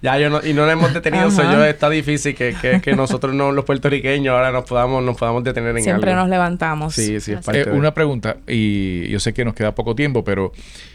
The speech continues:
Speaker 4: ¿cómo están lo-, los comerciantes? Yo siempre los utilizo a ustedes como ejemplo a, a, a todos lados que yo voy.
Speaker 1: Claro.
Speaker 4: ¿Cómo están los comerciantes ahí? ¿Están con ustedes? ¿Están unidos? ¿Están respondiendo?
Speaker 1: Es-, esa ha sido parte de la clave del éxito de La Palguera,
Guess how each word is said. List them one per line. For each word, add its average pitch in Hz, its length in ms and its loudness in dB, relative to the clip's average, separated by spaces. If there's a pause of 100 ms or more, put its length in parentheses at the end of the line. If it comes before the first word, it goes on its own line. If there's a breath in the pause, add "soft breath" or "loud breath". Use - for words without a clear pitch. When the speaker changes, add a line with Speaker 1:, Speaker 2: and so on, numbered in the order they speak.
(380 loud breath)
Speaker 4:
¿cómo 135 180 0
están 147 200 -2
lo-, 135 300 0
los 110 120 -2
comerciantes? 104 680 -4 (200)
Yo 113 160 2
siempre 143 260 -2
los 143 100 0
utilizo 131 300 -4
a - 20 -4
ustedes 123 320 -4
como 104 240 -2
ejemplo 101 520 -4
a, 92 240 -6 (120)
a, - 420 -10
a - 40 -8
todos 107 280 -2
lados 107 180 0
que 101 100 -4
yo 92 100 -2
voy. 80 160 -6
Speaker 1:
Claro. - 280 -12 (100)
Speaker 4:
¿Cómo 127 200 -2
están 120 720 -2
los 101 100 -4
comerciantes 98 600 -4
ahí? 107 200 -4
¿Están 95 220 -6
con 98 180 -6
ustedes? 131 360 -4
¿Están 98 220 -6
unidos? 113 260 -2
¿Están 98 180 -8
respondiendo? 113 720 -4 (360)
Speaker 1:
Es-, 135 160 -4
esa 151 180 -4
ha - 20 -6
sido 202 320 0 (100)
parte 143 240 -2
de 165 80 4
la 147 120 2
clave 139 240 2
del 139 100 2
éxito 139 340 -2
de 127 60 2
La 120 100 0
Palguera, 117 460 -2